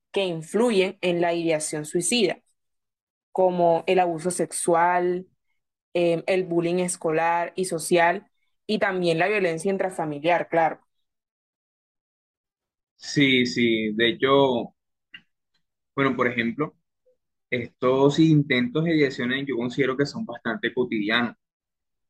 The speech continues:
Speaker 2: que por lo menos cada ser, cada persona ha, ha interactuado con algún tipo de persona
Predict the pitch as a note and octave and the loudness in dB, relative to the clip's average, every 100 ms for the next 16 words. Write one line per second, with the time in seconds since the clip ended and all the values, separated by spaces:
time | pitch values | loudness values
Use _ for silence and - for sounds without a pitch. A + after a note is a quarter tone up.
0 | _ - B2 B2+ B2+ B2 A2+ A#2 C3+ C#3+ | _ -8 -2 2 4 4 2 0 0 0
1 | D3+ - B2+ B2+ D3 - D3 D3+ D3+ - | -2 -4 0 2 2 0 0 0 -2 -2
2 | A#2 D3 D3+ D#3+ D#3 - _ _ _ _ | -2 0 -4 -4 -6 -8 _ _ _ _
3 | _ A2+ A2+ A2+ A#2 A2 G#2+ G#2+ A2 A#2+ | _ -2 0 0 -4 -2 0 2 2 2
4 | A#2+ C#3 A#2+ - A2+ A#2+ A#2+ B2 A2+ G#2+ | 2 2 0 2 4 4 2 -4 -4 -6
5 | G#2+ A2+ _ B2 - B2+ A#2+ A2 G#2+ G#2+ | -12 -16 _ -6 0 0 0 -6 -6 -4
6 | A2 A#2 A2+ | -2 -2 -4